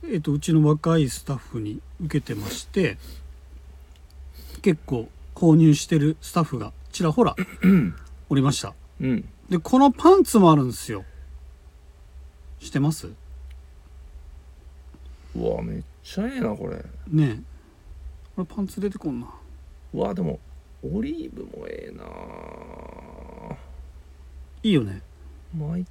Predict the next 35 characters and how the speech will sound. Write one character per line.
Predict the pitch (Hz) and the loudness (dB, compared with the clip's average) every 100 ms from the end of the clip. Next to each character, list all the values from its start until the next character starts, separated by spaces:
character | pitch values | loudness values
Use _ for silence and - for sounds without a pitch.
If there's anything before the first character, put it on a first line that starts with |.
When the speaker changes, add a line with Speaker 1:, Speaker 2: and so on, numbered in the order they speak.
| - | -12
Speaker 2:
チ | - | -8
ン | 180 151 | -4 -4
グ | |
だ | - - | -6 -10
な、 | - 85 - - | -10 -10 -10 -8
こ | - | -4
れ。 | |
Speaker 1:
う | 117 | -4
ん。 | - - - - - - - - - - - - - - - - - - - - - - - - - - | -6 -14 -18 -18 -20 -20 -20 -20 -20 -20 -20 -20 -20 -20 -20 -20 -20 -20 -20 -20 -20 -20 -20 -20 -14 -2
で | 147 | 2
ね、 | 147 135 | 2 0
こ | - 156 | -2 2
れ、 | 156 151 - - | 4 2 0 -4
な | 143 | -2
ん | |
だ | 143 | 0
ろ | 123 110 - - - - - - - - - - - - - | -2 -8 -18 -20 -20 -20 -20 -20 -20 -20 -20 -20 -20 -18 -10
う。 | |
か-、 | - 190 208 - - - - - - - - - | 0 4 4 2 -10 -18 -20 -20 -20 -20 -14 0
め-、 | 170 175 196 - | 4 4 2 -2
鴨 | - - 185 196 202 208 202 | -12 -2 2 4 4 2 0
っ | - - - - - - - - - - - | -6 -20 -20 -20 -20 -20 -20 -18 -18 -16 -6
ぽ | - 240 | 0 0
く | - 190 | 4 6
な | 170 175 | 8 6
い | 160 127 - - | 6 2 -6 -8
感 | 147 127 117 | -4 -2 -4
じ | 107 110 | -6 -6
で、 | 117 165 110 - - - | 0 2 0 -4 -18 -8
ま | 165 | -6
あ、 | |
鴨 | 156 302 294 | -2 0 0
な | 175 | 0
の | 95 | -4
か。 | 95 - | -8 -14